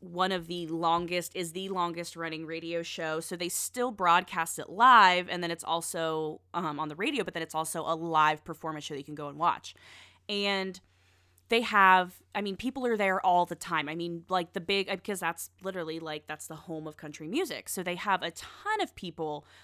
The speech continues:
um, always there, always coming through. And we, this time, we're going to see Little Big Town. That was, like, the one, that was, like, the one that we were going to see. And then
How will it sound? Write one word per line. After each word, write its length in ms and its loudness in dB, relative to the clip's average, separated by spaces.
um, 280 4
always 440 6
there, 260 0
always 300 2
coming 320 -6
through. 560 -8
And 440 2
we, 440 -2
this 220 -2
time, 420 2
we're 100 -2
going 240 -2
to 40 -4
see 200 -4
Little 200 -6
Big 200 -2
Town. 400 -6
That 180 0
was, 140 -4
like, 160 -4
the 80 2
one, 280 2
that 80 0
was, 120 -6
like, 100 -12
the 80 -4
one 300 -2
that 80 -2
we 100 -4
were 120 -6
going 200 -8
to 80 -12
see. 300 -6
And 160 0
then 240 4